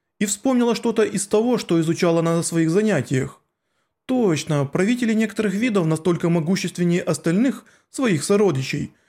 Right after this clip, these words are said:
что кажется, будто они и вовсе отдельный вид. «Надо сказать, что у меня есть слабости.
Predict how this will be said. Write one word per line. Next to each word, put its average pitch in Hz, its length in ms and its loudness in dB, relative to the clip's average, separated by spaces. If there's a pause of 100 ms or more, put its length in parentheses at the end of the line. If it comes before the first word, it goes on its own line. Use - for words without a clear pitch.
(160)
что - 180 -4
кажется, 196 640 0
будто 240 280 0
они 240 200 2
и 247 60 2
вовсе 214 320 2
отдельный 185 440 2
вид. 214 340 -2 (600)
«Надо 202 220 2
сказать, 220 380 0
что - 160 -2
у - 20 0
меня 185 180 0
есть 202 220 0
слабости. 165 680 -2